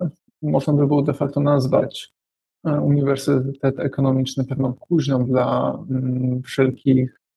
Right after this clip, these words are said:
osób, które idą do korporacji, bo to są finanse, przeważnie rachunkowość,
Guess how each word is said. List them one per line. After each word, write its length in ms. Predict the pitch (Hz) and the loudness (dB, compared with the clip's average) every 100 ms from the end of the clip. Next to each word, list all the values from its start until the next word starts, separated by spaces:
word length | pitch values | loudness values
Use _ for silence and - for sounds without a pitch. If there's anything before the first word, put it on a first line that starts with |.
| _ _ _ | _ _ _
osób, 300 | 151 139 139 | 0 2 0
które 180 | 143 135 | 0 0
idą 540 | 139 139 139 131 127 | 2 2 2 2 0
do 100 | 127 | -2
korporacji, 1200 | 123 - - 131 127 120 - - 127 127 127 123 - | -2 -4 -4 2 2 2 -6 -4 0 2 0 -2 -6
bo 60 | 123 | -12
to 80 | |
są 160 | 120 127 | -6 -6
finanse, 720 | - 131 123 127 135 127 127 - | -2 0 0 0 0 2 0 0
przeważnie 400 | 135 127 123 131 | 0 0 2 0
rachunkowość, 960 | 127 139 127 135 139 135 131 - - | 0 -2 0 -2 2 0 0 -6 -18